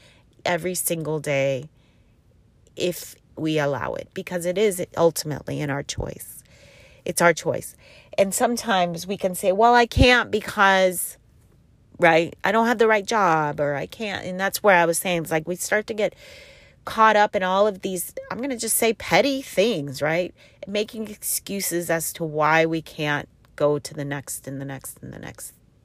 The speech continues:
thing. And I guess it just makes you think, right? Like, wow, things are truly,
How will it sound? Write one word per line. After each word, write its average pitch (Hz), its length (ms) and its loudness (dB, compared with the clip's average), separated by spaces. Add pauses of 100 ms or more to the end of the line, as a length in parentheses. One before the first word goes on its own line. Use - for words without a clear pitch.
thing. 107 280 -6 (2250)
And 254 200 4
I 254 60 2
guess 294 260 2
it 247 80 -6
just 226 220 -4
makes 220 260 -2
you 185 80 -6
think, - 580 -4
right? 156 300 -4 (100)
Like, 156 420 -4
wow, 190 600 -4
things 254 260 -6
are 226 100 -2
truly, 160 920 -4